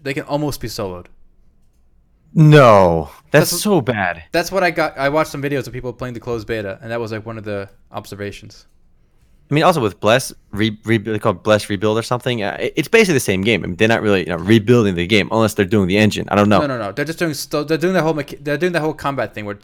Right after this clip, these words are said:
Speaker 1: they're trying to make it slightly more action-y and
Speaker 2: Mm-hmm.
Speaker 1: just kinda fixing it up in general.
Speaker 2: Neowiz, listen up. Fuck all that stuff. You're wasting your time. Just make the game work, all right? Make the game playable,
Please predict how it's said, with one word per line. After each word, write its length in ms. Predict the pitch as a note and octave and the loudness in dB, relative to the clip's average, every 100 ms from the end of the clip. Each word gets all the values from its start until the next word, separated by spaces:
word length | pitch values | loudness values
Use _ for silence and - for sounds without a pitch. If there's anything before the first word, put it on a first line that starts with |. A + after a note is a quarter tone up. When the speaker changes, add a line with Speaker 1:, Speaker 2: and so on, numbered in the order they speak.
| _ | _
Speaker 1:
they're 120 | C3 | -8
trying 200 | - D3 | -6 -8
to 20 | |
make 140 | C#3+ C#3 | -6 -10
it 40 | |
slightly 340 | - C3 D3+ C#3 | -8 -8 -8 -8
more 180 | B2+ | -6
action-y 520 | A#2+ B2 - C3+ C3 B2+ _ _ _ _ _ - | -6 -6 -10 -10 -10 -12 _ _ _ _ _ -10
and 140 | A#2 | -4
Speaker 2:
Mm-hmm. 80 | A2 | -2
Speaker 1:
just 140 | A2 | -4
kinda 320 | C3 A#2 G#2+ - _ _ - - | -6 -6 -6 -10 _ _ -20 -18
fixing 260 | - - A#2 | -16 -14 -10
it 80 | A2 | -8
up 140 | G#2 | -10
in 60 | G2+ | -10
general. 360 | G2+ G2 G2 - - - - - - - - | -10 -10 -12 -12 -12 -14 -20 -20 -20 -20 -2
Speaker 2:
Neowiz, 400 | C3+ G3 C3+ G2 | 8 8 8 4
listen 300 | A#2 E3 F3 | 4 4 6
up. 240 | A2+ - _ _ _ | 2 2 _ _ _
Fuck 240 | - G3+ G3+ | 4 6 8
all 140 | D#3+ | 8
that 160 | B2+ A2 | 8 4
stuff. 240 | G#2 F2 | 0 -4
You're 100 | A2 | 2
wasting 220 | F#3+ G#3 D#3 | 2 4 -2
your 80 | |
time. 320 | C3 A2+ F2 _ _ | 2 0 0 _ _
Just 120 | - | 2
make 140 | A3 A3 | 2 2
the 60 | |
game 260 | F#3+ F3+ G#2 | 2 2 4
work, 300 | G#2+ D#2+ - | 2 2 0
all 80 | F#2+ | 2
right? 100 | A2 | 4
Make 160 | E3+ F3+ | 2 4
the 20 | |
game 160 | G#3 E3 | 4 4
playable, 580 | - D3+ D#3 D3 C#3 | 4 4 6 2 -2